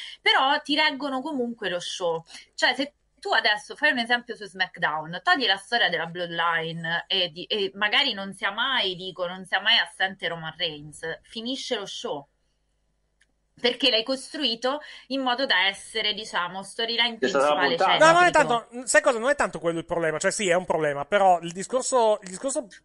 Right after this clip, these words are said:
Speaker 3: la di-, la, la grande differenza tra la A E W e la W W E a livello di stile di booking delle,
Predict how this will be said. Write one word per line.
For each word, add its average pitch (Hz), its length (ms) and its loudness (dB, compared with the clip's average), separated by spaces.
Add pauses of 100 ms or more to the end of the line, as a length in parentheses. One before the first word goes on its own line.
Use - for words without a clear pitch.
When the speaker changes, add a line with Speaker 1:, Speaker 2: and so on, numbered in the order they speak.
Speaker 3:
la 196 120 4
di-, 214 140 0
la, 214 140 6
la 214 160 6
grande 320 280 4
differenza 233 540 0
tra 180 180 0
la 185 80 2
A 180 60 4
E 170 80 -4
W 190 260 2
e - 20 2
la 180 160 2
W 156 140 -4
W 156 160 -4
E 147 60 -2
a - 20 -2
livello 147 260 -2
di 151 120 -10
stile 147 280 -8
di 143 80 -10
booking 127 520 -12
delle, 135 440 -4